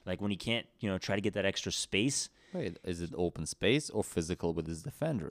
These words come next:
Speaker 2: Those
Speaker 1: It-,
Speaker 2: are
Speaker 1: it's,
Speaker 2: two
Speaker 1: it's,
Speaker 2: to-,
Speaker 1: it's both.
Speaker 2: totally
Speaker 1: It,
Speaker 2: opposite
Speaker 1: right, but
Speaker 2: things.
Speaker 1: it, those are the two environments where I see him have success. It's, uh, the ball takes a weird bounce and he, like, outruns his defender or
Speaker 2: Yep.
Speaker 1: outmaneuvers his defender, and then the other one is he
Speaker 2: You
Speaker 1: just
Speaker 2: can't plan
Speaker 1: runs
Speaker 2: for that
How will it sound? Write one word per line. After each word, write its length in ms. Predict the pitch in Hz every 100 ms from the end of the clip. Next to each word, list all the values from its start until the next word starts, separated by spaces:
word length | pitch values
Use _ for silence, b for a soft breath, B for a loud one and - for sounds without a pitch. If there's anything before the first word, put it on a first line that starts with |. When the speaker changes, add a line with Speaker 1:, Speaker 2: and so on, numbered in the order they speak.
| -
Speaker 2:
Those 160 | - 87
Speaker 1:
It-, 20 |
Speaker 2:
are 60 | 143
Speaker 1:
it's, 100 | -
Speaker 2:
two 140 | 117 143
Speaker 1:
it's, 140 | 104 -
Speaker 2:
to-, 60 | 151
Speaker 1:
it's 120 | -
both. 140 | 117 139 156 208
Speaker 2:
totally 180 | 180 170
Speaker 1:
It, 40 | 131
Speaker 2:
opposite 400 | 156 175 110 208
Speaker 1:
right, 220 | 156 -
but 180 | 135 -
Speaker 2:
things. 180 | 160
Speaker 1:
it, 60 | - 170
those 300 | 180 240 202
are 60 |
the 120 | 180 175
two 220 | 190 190
environments 500 | 151 135 131 123 -
where 140 | 117
I 100 | 107
see 220 | 107 - 101
him 160 | 104
have 160 | 98 87
success. 580 | 98 - 78 80 - - b b b b
It's, 220 | 131 - -
uh, 100 | 131
the 100 | 120
ball 280 | 139 160
takes 260 | 156 156 -
a 40 |
weird 420 | 110 110 127 135 98
bounce 420 | 110 143 175 -
and 100 | 117
he, 100 | 120
like, 200 | 120 123 -
outruns 480 | 127 139 117 117 104
his 120 | 95
defender 440 | 101 - 87 80 78
or 60 |
Speaker 2:
Yep. 140 | 92 113
Speaker 1:
outmaneuvers 380 | 101 107 101
his 80 | 101
defender, 320 | 92 101 110 -
and 100 | 113
then 80 | 117
the 80 | 120
other 140 | 113
one 160 | 107 104
is 160 | 92 - -
he 200 | 147 131
Speaker 2:
You 40 | 127
Speaker 1:
just 180 | 135
Speaker 2:
can't 160 | 143 139
plan 100 | 107
Speaker 1:
runs 320 | 120 117 107
Speaker 2:
for 80 | 98
that 280 | 76 -